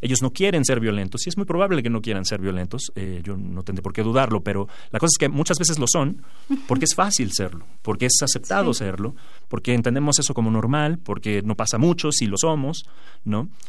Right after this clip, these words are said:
Speaker 1: Y tenemos que empezar a cambiar esa idea, es decir, que, de que eso es normal y de que eso está bien, eh, y de que no es tan grave, ¿no? En
Speaker 2: Eso
Speaker 1: realidad
Speaker 2: es
Speaker 1: es muy
Speaker 2: grave,
Speaker 1: grave.
Speaker 2: claro.
Speaker 1: Eh, es, es muy grave,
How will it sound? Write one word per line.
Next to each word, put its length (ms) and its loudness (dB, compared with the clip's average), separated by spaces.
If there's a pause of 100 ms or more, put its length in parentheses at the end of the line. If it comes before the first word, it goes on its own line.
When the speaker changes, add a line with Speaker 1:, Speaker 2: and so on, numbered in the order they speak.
(120)
Speaker 1:
Y 120 0
tenemos 320 4
que 80 0
empezar 220 2
a 40 -2
cambiar 300 2
esa 140 0
idea, 260 0
es 160 -4
decir, 280 -4
que, 120 -4
de 140 -4
que 80 -2
eso 80 0
es 80 -2
normal 300 2
y 20 0
de 80 -2
que 80 -4
eso 100 -4
está 180 -2
bien, 340 -2
eh, 440 -4
y 80 -6
de 80 -4
que 100 -4
no 60 0
es 80 0
tan 180 0
grave, 300 0
¿no? 160 -6
En 80 -4
Speaker 2:
Eso 40 0
Speaker 1:
realidad 200 4
Speaker 2:
es 100 2
Speaker 1:
es 60 2
muy 240 6
Speaker 2:
grave, 0 -
Speaker 1:
grave. 320 2 (260)
Speaker 2:
claro. 360 -2
Speaker 1:
Eh, 220 -6
es, 120 -2
es 140 -2
muy 180 4
grave, 440 2